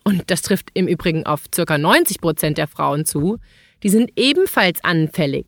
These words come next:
für das Auftreten von Blasenschwäche. Aber was kann man denn jetzt machen bei einem verspannten Beckenboden?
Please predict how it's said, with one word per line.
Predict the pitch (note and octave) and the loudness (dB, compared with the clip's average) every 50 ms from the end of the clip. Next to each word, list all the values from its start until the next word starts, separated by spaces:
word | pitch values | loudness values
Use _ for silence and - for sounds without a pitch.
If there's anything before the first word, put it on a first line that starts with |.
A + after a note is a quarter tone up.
| _ | _
für | - - F3+ | -4 0 0
das | E3+ E3 - - - | 0 0 0 0 0
Auftreten | F3 E3+ D#3+ - - - - D#3+ - - D#3 D3+ | 2 2 2 0 -2 -4 -4 -4 -2 -2 -4 -4
von | - E3 D#3+ D3 | -2 -2 -2 0
Blasenschwäche. | D3+ C#3+ D3+ F3+ A3 A3 F#3 F3 - - - C3+ C3+ - - - - - _ _ _ _ _ _ _ _ _ _ _ _ _ _ _ _ _ _ _ _ _ _ _ _ _ _ _ _ _ _ _ _ _ _ _ _ _ | 2 2 4 4 4 2 2 0 -2 -2 -4 -6 -6 -8 -10 -12 -12 -12 _ _ _ _ _ _ _ _ _ _ _ _ _ _ _ _ _ _ _ _ _ _ _ _ _ _ _ _ _ _ _ _ _ _ _ _ _
Aber | A3+ G3+ F#3+ | -2 0 2
was | G3 G3 - | 2 2 2
kann | - C4 B3+ | 2 2 2
man | A#3+ A3+ | 2 2
denn | A3 G#3 F#3+ | 2 2 2
jetzt | F3+ - - | 2 0 2
machen | B3 D4+ D#5+ - C5 A4 D#4 | 2 2 2 4 4 4 4
bei | G3 | 4
einem | E3 D#3 D#3 D#3+ | 4 2 0 -2
verspannten | - F3 - - - D3+ D3+ D#3 C#3 D#3 C#3+ | -2 -2 -4 -2 -2 -2 -2 -2 -2 -2 -4
Beckenboden? | C#3+ C#3 - - D3 C#3+ D#3+ E3+ E3+ - C3 - - | -4 -4 -4 -6 -6 -6 -6 -6 -8 -8 -10 -12 -16